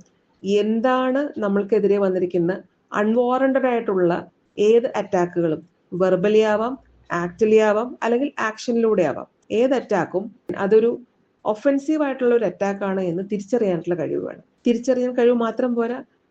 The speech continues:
അത് ധൈര്യപൂർവ്വം പ്രതികരിക്കാനുള്ള മിടുക്കുണ്ടാവണം. പ്രതികരണത്തിന് ശേഷവും കാര്യങ്ങൾ അതുപോലെ തന്നെയാണ് പോകുന്നതെങ്കിൽ നടപടികൾ, നിയമപരമായിട്ടുള്ള നടപടികൾ ഈ സംവിധാനം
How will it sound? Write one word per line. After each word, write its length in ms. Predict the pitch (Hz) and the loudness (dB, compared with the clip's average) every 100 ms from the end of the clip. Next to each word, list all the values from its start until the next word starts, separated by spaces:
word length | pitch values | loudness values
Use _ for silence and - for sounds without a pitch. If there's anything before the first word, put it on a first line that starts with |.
| - | -6
അത് 340 | 208 185 247 302 _ - | -2 0 0 -2 _ -6
ധൈര്യപൂർവ്വം 720 | 220 214 254 240 247 277 381 - _ _ _ - | 0 2 2 2 2 2 -2 -8 _ _ _ -2
പ്രതികരിക്കാനുള്ള 960 | 226 214 240 254 240 220 180 175 170 170 | 0 2 0 0 0 -2 0 0 -2 -2
മിടുക്കുണ്ടാവണം. 600 | 170 156 143 139 - - _ _ - | -4 -4 -8 -10 -12 -14 _ _ -2
പ്രതികരണത്തിന് 600 | 254 294 294 302 302 320 | 0 2 2 2 2 0
ശേഷവും 720 | 320 262 247 247 226 214 262 - _ _ - | 0 0 0 2 2 2 -2 -10 _ _ -2
കാര്യങ്ങൾ 420 | 214 220 226 233 | 0 0 0 0
അതുപോലെ 480 | 208 190 208 226 233 | 0 0 4 4 2
തന്നെയാണ് 300 | 214 208 208 | 2 0 0
പോകുന്നതെങ്കിൽ 720 | 208 185 185 190 175 175 196 _ _ - | 0 0 2 2 0 -2 -6 _ _ -6
നടപടികൾ, 840 | 185 190 196 226 247 247 247 254 247 _ - | 0 2 2 2 2 0 0 0 -4 _ -4
നിയമപരമായിട്ടുള്ള 800 | 196 196 196 202 190 185 180 185 | 2 4 4 4 2 0 -2 0
നടപടികൾ 500 | 180 175 185 185 208 | 0 0 0 0 0
ഈ 60 | 202 | -2
സംവിധാനം 640 | 190 170 165 170 185 | -2 -4 -2 -2 -4